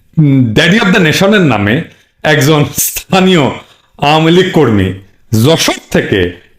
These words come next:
ঢাকাগামী একটা পেঁয়াজ নিয়ে যাচ্ছিল ট্রাক, ওই ট্রাককে দাঁড় করায় আগুন ধরায় দেয় এবং পুলিশের কাছে হাতে নাতে ধরা পড়ে। তো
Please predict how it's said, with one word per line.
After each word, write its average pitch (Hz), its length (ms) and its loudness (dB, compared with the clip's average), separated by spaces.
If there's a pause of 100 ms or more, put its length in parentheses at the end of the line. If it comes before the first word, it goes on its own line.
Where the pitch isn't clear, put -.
ঢাকাগামী 185 680 0
একটা 156 180 -2
পেঁয়াজ - 420 0
নিয়ে 170 300 2
যাচ্ছিল 135 520 0
ট্রাক, 113 420 -2 (280)
ওই 196 160 4
ট্রাককে 202 520 0
দাঁড় 190 320 0
করায় 160 400 2
আগুন 170 280 2
ধরায় 123 240 0
দেয় 80 200 -6 (380)
এবং 190 300 2
পুলিশের 269 380 2
কাছে 277 240 0
হাতে 185 400 -2
নাতে 170 240 0
ধরা 110 260 -2
পড়ে। 92 240 -8 (600)
তো 180 420 2